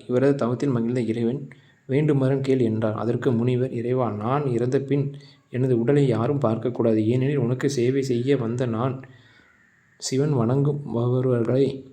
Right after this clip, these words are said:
முனிவராகிய என்னையும் சேர்த்து வழிபாடு செய்வார்கள். எனவே என்னை இத்தலத்தில் தலவிருட்சமாக ஏற்று அருள் புரியுங்கள்" என்றார். இறைவனும் அதன்படி அருள் புரிந்தார். எனவே தான்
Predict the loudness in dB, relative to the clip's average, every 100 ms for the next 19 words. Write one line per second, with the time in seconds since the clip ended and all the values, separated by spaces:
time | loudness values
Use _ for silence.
0 | -20 _ _ 0 2 4 4 2 2 2
1 | 0 0 0 -4 -6 0 0 2 0 2
2 | 2 2 2 2 2 2 0 -2 -2 -2
3 | 0 0 2 0 0 -2 -4 -10 -20 _
4 | -6 -2 0 0 0 2 2 4 2 2
5 | 0 0 0 2 0 0 0 -2 -2 -2
6 | -2 0 0 0 -2 -2 0 -2 -4 -10
7 | -20 _ _ _ 0 4 4 4 2 2
8 | 2 2 2 2 0 0 0 -2 -4 -4
9 | -2 -2 -4 -12 -20 _ -8 -6